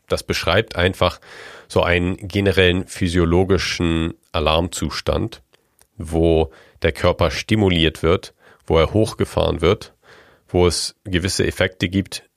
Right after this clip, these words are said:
die dann Energie mobilisieren und eben ein bisschen drastischere Verhaltensweisen begünstigen, wie zum Beispiel das Wegsprinten. Das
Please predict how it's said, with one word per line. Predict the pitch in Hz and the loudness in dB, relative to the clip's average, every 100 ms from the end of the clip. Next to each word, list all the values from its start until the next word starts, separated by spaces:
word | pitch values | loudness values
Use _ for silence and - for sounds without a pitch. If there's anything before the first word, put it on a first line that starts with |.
| - | -8
die | 87 87 85 | -2 0 2
dann | 82 82 | 2 0
Energie | 85 85 85 82 82 85 80 - | 0 0 0 -2 -4 -2 -4 -4
mobilisieren | 85 87 90 80 78 80 76 78 85 - - - - | -2 0 0 0 -2 2 2 2 -4 -14 -20 -20 -10
und | - 85 78 - | -2 -2 -2 -2
eben | 87 80 78 76 76 _ _ _ - | 0 2 0 -2 -6 _ _ _ -16
ein | 95 90 | -8 -4
bisschen | 87 - 90 78 78 76 | -2 -2 0 0 -2 -4
drastischere | - - 85 - 80 85 76 69 | -4 -2 -2 -2 0 2 2 0
Verhaltensweisen | 80 78 - 82 - 78 78 80 | 0 0 -2 -4 0 0 0 -4
begünstigen, | 80 80 80 - 85 80 | -2 -2 -4 -6 -6 -4
wie | |
zum | - 87 | -4 0
Beispiel | 78 - 80 | 0 0 -2
das | 76 - | -2 -2
Wegsprinten. | 80 - - 90 90 87 78 - _ - - - - - | -4 -4 -2 -2 -2 -6 -8 -12 _ -20 -20 -20 -14 -2
Das | 90 101 - - | 0 0 -2 -6